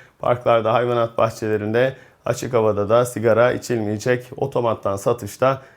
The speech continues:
yasaklanacak. İngiltere'de hemşireler yüz altı sene sonra ilk kez grev yaptı. Yüzde on dokuz zam istedi. Sağlık Bakanlığı "Mümkün değil." dedi. Kırk altı bin hemşire kadrosu boş. Bir hemşire üç hemşirenin işini yapıyor. Bu mümkün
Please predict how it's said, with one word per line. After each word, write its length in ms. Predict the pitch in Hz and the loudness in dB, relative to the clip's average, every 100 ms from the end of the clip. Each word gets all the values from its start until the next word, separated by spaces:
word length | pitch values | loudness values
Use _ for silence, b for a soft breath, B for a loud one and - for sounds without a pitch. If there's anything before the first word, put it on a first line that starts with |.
| B | B
yasaklanacak. 720 | 123 120 113 113 104 101 85 - _ 147 | -2 2 0 2 -2 -2 -8 -12 _ 0
İngiltere'de 580 | 151 147 147 151 151 156 | 2 4 4 4 4 2
hemşireler 640 | 143 139 135 135 143 123 | 0 -2 0 4 4 4
yüz 200 | 143 165 | -2 0
altı 260 | 135 127 143 | 2 2 -2
sene 260 | 143 127 131 | -4 -4 -2
sonra 320 | 131 131 120 | -2 -2 -2
ilk 300 | 147 147 - | -4 -8 -2
kez 300 | 127 120 - | 0 0 -2
grev 280 | 123 123 120 | 2 4 6
yaptı. 580 | 117 110 - 143 147 131 | 4 2 0 2 2 0
Yüzde 260 | 123 113 | -4 0
on 200 | 123 127 | 2 2
dokuz 280 | 123 131 110 | -2 -4 -2
zam 180 | 120 127 | 0 0
istedi. 500 | 123 - 120 151 147 B B | -2 -2 2 2 0 B B
Sağlık 380 | - 127 123 117 | -2 0 0 0
Bakanlığı 440 | 110 113 117 143 | 2 2 2 0
"Mümkün 440 | 131 110 143 135 | 0 -2 -2 -2
değil." 300 | 117 143 113 | 2 2 2
dedi. 400 | 101 101 143 147 B B | 0 2 0 0 B B
Kırk 240 | - 120 123 | -6 0 2
altı 260 | 120 135 | 0 -2
bin 120 | 131 | -4
hemşire 380 | 123 117 - 113 | -2 -4 -4 -2
kadrosu 560 | 127 110 107 104 104 92 | 0 0 0 -4 -6 0
boş. 480 | 131 143 - - - _ - | 2 2 -4 -18 -20 _ -8
Bir 140 | 131 | -2
hemşire 460 | 123 120 - 117 131 | 0 -2 -2 -4 -2
üç 280 | 139 143 123 | -2 -4 -2
hemşirenin 540 | 110 - 107 101 87 | -4 -2 -2 -2 -6
işini 300 | - - 127 | -8 -4 0
yapıyor. 420 | 131 127 139 143 - | 0 2 0 0 -4
Bu 140 | 135 143 | -2 0
mümkün 460 | 139 131 160 151 | 0 0 -2 -2